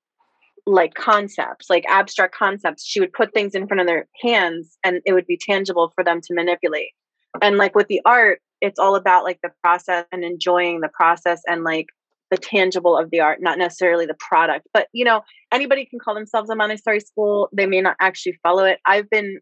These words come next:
really, um, profoundly impacted by the people that teach at this school and the way that they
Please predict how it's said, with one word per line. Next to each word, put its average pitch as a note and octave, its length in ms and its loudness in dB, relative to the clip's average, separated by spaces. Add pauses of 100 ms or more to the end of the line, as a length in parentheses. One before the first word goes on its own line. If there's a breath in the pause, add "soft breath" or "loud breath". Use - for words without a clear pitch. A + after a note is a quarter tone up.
really, F#3 400 -2 (120)
um, E3 200 -2
profoundly F3 480 -2
impacted E3 580 -4
by D#3+ 240 0 (680 loud breath)
the F#3 60 0
people G#3 320 -2
that F3+ 180 0
teach G#3 240 -4
at - 140 0
this A#3+ 180 0
school A#3+ 600 2
and F3 320 -2 (200)
the F#3+ 160 0
way F#3 240 2
that G3+ 240 -2
they F3+ 420 0